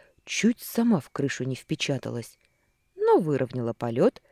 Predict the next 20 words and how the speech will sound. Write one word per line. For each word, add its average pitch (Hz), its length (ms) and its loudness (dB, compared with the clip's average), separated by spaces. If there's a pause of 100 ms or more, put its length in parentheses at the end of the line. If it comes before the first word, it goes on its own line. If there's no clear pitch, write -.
(420)
зато 254 380 2
хищного 160 580 -2
гада 175 420 -4 (180)
унесло 165 500 -2
в - 60 -18
снежную 160 500 -2
мглу. 123 380 -2 (460)
И 220 220 4
он 415 280 4
там 147 240 0
с - 160 -16
невнятным 190 540 2
кряканьем 123 680 -2 (220)
вписался 311 640 0
в - 40 -20
какой-то - 380 -6
флюгер. 107 460 -4 (720)
«Юху! 185 1000 8 (440)
Периметр 240 640 2 (180)
прорван! 127 600 0